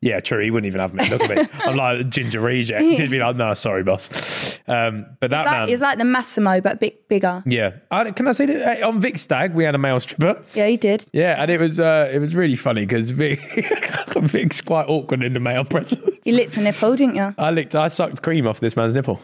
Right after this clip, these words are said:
Speaker 1: Uh,
Speaker 2: You've not even done that to
Speaker 1: and
Speaker 2: me.
Speaker 1: the boys were questioning it. <laughs> And then
Speaker 2: You've literally not even done that to me.
Speaker 1: The boys
Speaker 2: If
Speaker 1: were
Speaker 2: I
Speaker 1: questioning
Speaker 2: even
Speaker 1: it.
Speaker 2: put that forward, you'd be like, "No, it's a bit messy."
Speaker 1: He basically, this geezer come in and you could tell, like,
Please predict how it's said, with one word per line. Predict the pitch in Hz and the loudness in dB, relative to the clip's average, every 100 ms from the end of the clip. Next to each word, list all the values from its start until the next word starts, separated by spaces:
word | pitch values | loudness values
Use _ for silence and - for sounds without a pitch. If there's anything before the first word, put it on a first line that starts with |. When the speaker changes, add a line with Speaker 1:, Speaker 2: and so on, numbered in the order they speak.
| - _ | -12 _
Speaker 1:
Uh, | 113 - 202 | -2 0 0
Speaker 2:
You've | 190 | 0
not | 262 254 | 2 2
even | 190 | 2
done | 180 180 | 0 0
that | 180 - | 0 -4
to | |
Speaker 1:
and | 175 | -2
Speaker 2:
me. | |
Speaker 1:
the | 185 | 0
boys | 262 247 | 2 0
were | 208 | 0
questioning | 190 - 139 139 | -2 0 -2 0
it. | 214 - _ | -2 -6 _
<laughs> | 160 170 - | -4 -2 -2
And | 139 131 | 0 0
then | 139 131 143 - - - - - | 0 0 -4 -2 -4 -4 -10 -8
Speaker 2:
You've | 220 | 0
literally | 233 226 - 196 | 2 2 0 2
not | 190 | 2
even | 190 180 | 2 0
done | 185 185 | 0 0
that | 185 | 0
to | - | -2
me. | 190 185 220 - - - | -2 -2 -4 -4 -6 -6
Speaker 1:
The | - | -4
boys | 170 269 | 0 2
Speaker 2:
If | |
Speaker 1:
were | 330 | 2
Speaker 2:
I | |
Speaker 1:
questioning | 392 403 320 - | 2 2 2 0
Speaker 2:
even | 277 | 0
Speaker 1:
it. | - | 2
Speaker 2:
put | 247 | 2
that | 247 233 | 0 0
forward, | 269 233 202 | 0 2 2
you'd | 233 | 2
be | 226 | 2
like, | 214 | 2
"No, | 208 202 202 | 4 4 4
it's | 196 190 | 4 0
a | |
bit | - 208 | -2 2
messy." | 202 196 214 196 208 214 - - | 2 2 0 2 2 0 -4 -2
Speaker 1:
He | 190 | 2
basically, | 247 196 147 131 131 | 2 0 0 2 2
this | 135 | 0
geezer | 135 185 147 | 0 0 0
come | 147 147 | 0 0
in | 120 | 0
and | 101 | 0
you | 110 | 0
could | 113 139 | 0 0
tell, | 160 139 | 0 2
like, | 113 107 | 2 0